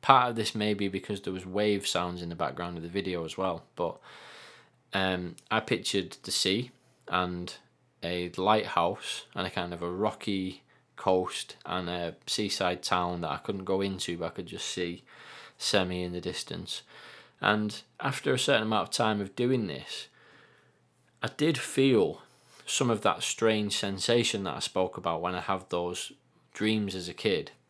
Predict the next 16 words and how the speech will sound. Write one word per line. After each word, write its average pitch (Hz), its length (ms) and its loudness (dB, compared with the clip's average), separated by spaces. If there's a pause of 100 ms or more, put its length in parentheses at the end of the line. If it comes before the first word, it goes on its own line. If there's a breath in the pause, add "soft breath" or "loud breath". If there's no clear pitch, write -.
(840)
the 101 120 -2
big 98 360 2
grey 95 300 2
shapes 90 540 -2
and 92 120 -6
the 90 60 -6
weird 92 280 -4
textures, - 720 -4 (540 loud breath)
uh, 87 220 2
dreams. 82 680 -4 (600 loud breath)
And 98 480 2 (1300)
I 113 180 2
felt - 480 4
s-, - 180 -2
a - 60 -6
slight 127 640 4